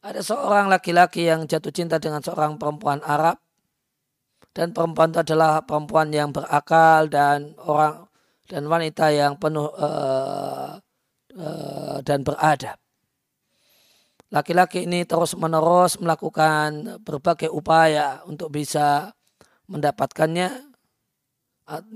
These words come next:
hatta istama'a, sehingga dia bisa berkumpul dengan perempuan itu di satu malam yang gelap, yang sangat, sangat gelap. Dia ngobrol dengannya sesaat, thumma da'at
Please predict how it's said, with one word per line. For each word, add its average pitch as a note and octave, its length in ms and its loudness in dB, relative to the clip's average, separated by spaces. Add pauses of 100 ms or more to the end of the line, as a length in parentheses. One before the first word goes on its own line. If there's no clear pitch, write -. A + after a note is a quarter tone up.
(360)
hatta D#3+ 480 2
istama'a, D3+ 560 -2
sehingga D3 240 -4
dia D3 320 -2
bisa D3 240 -8
berkumpul D3+ 480 -8
dengan C#3+ 240 -8
perempuan D3 320 -6
itu C#3+ 160 -12
di - 80 -12
satu C#3 240 -8
malam C#3+ 320 -2
yang C3+ 160 -10
gelap, C#3 400 0 (240)
yang C#3+ 240 -10
sangat, C#3 400 -2 (1040)
sangat C3+ 400 -6 (160)
gelap. C3+ 320 -2 (1600)
Dia D3+ 160 -2
ngobrol E3+ 320 2
dengannya E3 400 0
sesaat, D#3 640 2 (1200)
thumma D#3+ 320 -2
da'at D#3+ 400 4